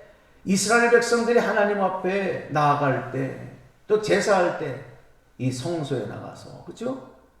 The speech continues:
제사를 드리는데, 여러분, 제사를 이 백성들이 드리는 게 아니에요. 여러분, 가만히 생각해 보세요. 제사는,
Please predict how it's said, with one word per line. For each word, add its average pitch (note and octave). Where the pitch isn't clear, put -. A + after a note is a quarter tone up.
제사를 G#2
드리는데, A#2+
여러분, D3+
제사를 A2
이 C3+
백성들이 F#3+
드리는 C#3
게 -
아니에요. -
여러분, A#2+
가만히 B2
생각해 C#3
보세요. -
제사는, -